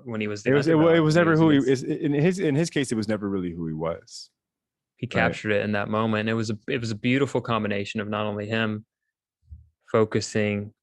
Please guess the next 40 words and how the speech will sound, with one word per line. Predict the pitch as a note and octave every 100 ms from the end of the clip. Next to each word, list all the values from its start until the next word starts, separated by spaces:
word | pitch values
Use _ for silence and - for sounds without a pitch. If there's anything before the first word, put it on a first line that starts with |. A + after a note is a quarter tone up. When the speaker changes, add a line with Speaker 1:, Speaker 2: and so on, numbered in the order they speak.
| _
Speaker 1:
on | A2+ G#2
all | G#2 G#2+
these | G#2 G2+
different | G#2 G2+ A2
mental | G2+ G2 G2+
fitness | - A2 G#2+ -
and | G#2
resilience | G2+ G#2+ G#2 G#2 G2
and | G2
using | A2 A2 A2 G#2+
that | G#2 -
chip | - A2
on | G#2
the | G2+
shoulder, | - G2+ G2+
using | A2 A#2 A2+
that | G#2+
emotion | G#2 G#2 G#2 G2+
from | A2+ G#2
his | G2+
mother's | G#2 G#2 G2+
death | G2+ G2+ G2+ - _ _ _ _
to | -
work | G#2+ G#2
his | G#2
ass | G2+ G2 G2 G#2
off. | G2+ G2 - _ _ _ _ _ _ _
But | G#2 G2+
it |
was | G#2 G#2
also | G#2+ A2 - G2+ F#2+ G2+
Mike | G2+ G2 -
Tyson | G2 F#2+ G2 G2+ G#2+
overlooking | G#2 G2+ G2+ G2 G2+ G#2 - G2 F#2+
him | G2+ G2 F#2+ G2+ A2 _ _
and | -
Speaker 2:
Yeah. | D#2+
Speaker 1:
Mike | G2+ G2
Tyson | - G#2+ G2+ G#2 G2 G2
not | G2+ G2+ G#2 -